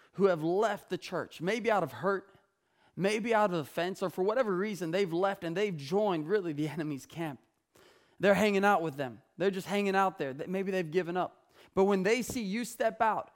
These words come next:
in courageous faith, they will be inspired as well to jump in, join the body once again, and fight the good fight of faith. And now it gets better even one more time. Believe it or not, the Bible says that there are Israelites.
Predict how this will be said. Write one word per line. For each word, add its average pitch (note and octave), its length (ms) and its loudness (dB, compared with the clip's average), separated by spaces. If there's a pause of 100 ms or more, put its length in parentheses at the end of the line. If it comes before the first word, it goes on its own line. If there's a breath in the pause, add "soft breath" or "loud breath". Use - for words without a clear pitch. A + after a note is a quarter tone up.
(140 soft breath)
in F#3 120 -2
courageous G3 560 -4
faith, F#2 300 -8 (340)
they F#3+ 200 4
will G3 160 6
be F#3 120 -2
inspired F3+ 560 0
as D#3 140 -4
well D3+ 220 0
to C#3 100 -14
jump G3+ 400 0
in, A#2 200 -6 (260 soft breath)
join G#3+ 320 2
the G#3+ 60 2
body F#3 340 2
once F3+ 280 -2
again, E3 240 -2
and B2+ 160 -8
fight E3+ 320 -2 (280 soft breath)
the - 80 -12
good D3 200 -6
fight - 220 -12
of - 80 -20
faith. - 240 -20 (840 loud breath)
And F3 80 2
now F#3+ 140 8
it F#3 80 4
gets G#3 200 4
better G#3 260 4
even F#3 240 4
one G#3 140 4
more G#3+ 100 4
time. G3 300 2
Believe F3 260 4
it F3+ 60 -2
or F3+ 80 0
not, F#3 220 2
the E3 80 -6
Bible F#3 360 4
says E3+ 340 -2 (260 loud breath)
that F3+ 180 6
there F#3 200 6
are F#3 40 4
Israelites. F3+ 800 0